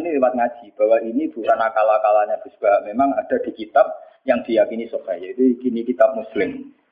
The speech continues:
Muslim itu dua kitab, yang satu paket dengan Bukhari nopo Muslim. Satu, dua kitab yang diyakini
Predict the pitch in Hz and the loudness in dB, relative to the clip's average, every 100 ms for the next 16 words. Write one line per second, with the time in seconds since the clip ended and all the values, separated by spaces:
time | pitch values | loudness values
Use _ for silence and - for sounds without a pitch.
0 | _ _ _ 110 - 110 110 160 165 160 | _ _ _ -6 0 0 0 -2 -2 -2
1 | - - 107 104 104 - - - 123 - | -6 -2 4 4 2 0 0 0 -6 -2
2 | - 226 - 98 196 - 214 - 214 110 | -2 0 0 0 0 -2 -4 -4 -2 0
3 | 220 214 - - - _ _ _ 277 - | 0 -2 -2 -6 -10 _ _ _ -4 -4
4 | - - - - - - - - - 104 | -4 -8 -8 -8 -6 -2 -4 -4 -4 0
5 | 104 104 98 - - 120 113 107 104 110 | 0 0 0 2 2 -2 -2 2 2 2
6 | 110 | -4